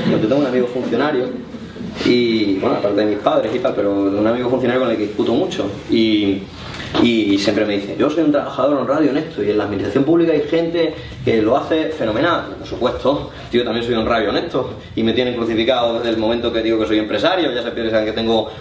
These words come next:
un Mercedes, que fumo puro y que llevo tirante, ¿sabes? No, o sea, es que no. Esto es otro rollo, ¿entiendes? Esto es mi medio de vida,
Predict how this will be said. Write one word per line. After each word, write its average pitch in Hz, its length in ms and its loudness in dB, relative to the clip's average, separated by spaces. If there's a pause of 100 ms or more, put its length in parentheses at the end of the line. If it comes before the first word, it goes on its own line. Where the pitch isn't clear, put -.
un 123 120 4
Mercedes, 156 640 2
que 139 80 -4
fumo 123 260 0
puro 160 320 4
y 165 60 0
que 135 80 -2
llevo 165 160 -2
tirante, 120 600 -4 (260)
¿sabes? 127 260 0
No, 160 240 0
o 117 60 -6
sea, 98 180 -4
es - 60 -10
que 117 140 -4
no. 139 260 0 (600)
Esto - 300 2
es 160 60 2
otro - 220 0
rollo, - 340 0
¿entiendes? 104 480 -4 (200)
Esto 165 220 2
es 160 60 4
mi 139 80 4
medio 160 240 2
de 117 80 0
vida, 117 220 -2